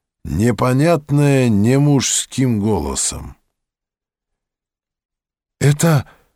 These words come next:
моя жена поёт во сне о любви, Иосиф Батона. Она испанка». Глотки.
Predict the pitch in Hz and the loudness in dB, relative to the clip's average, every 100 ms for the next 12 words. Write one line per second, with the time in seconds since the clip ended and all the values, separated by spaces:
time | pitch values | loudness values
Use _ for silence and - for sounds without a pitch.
0 | _ 147 175 180 180 147 190 185 104 - | _ 2 2 4 2 2 2 2 2 0
1 | 165 170 151 113 143 139 170 165 160 170 | 0 2 0 2 0 0 0 2 2 2
2 | 147 160 123 76 - - _ 139 135 101 | 0 2 2 0 -6 -20 _ 2 2 2
3 | 110 95 113 120 87 71 69 65 - - | 0 0 -2 -2 -2 -4 -4 -8 -12 -20
4 | _ _ 143 180 202 202 - - 101 73 | _ _ 0 2 2 2 0 -2 -2 -2
5 | - 67 - _ _ _ _ _ _ _ | -8 -10 -12 _ _ _ _ _ _ _
6 | _ _ _ _ _ _ _ _ _ _ | _ _ _ _ _ _ _ _ _ _
7 | - 78 87 98 - - - 71 - | -10 -6 -2 -2 -4 -12 -14 -14 -14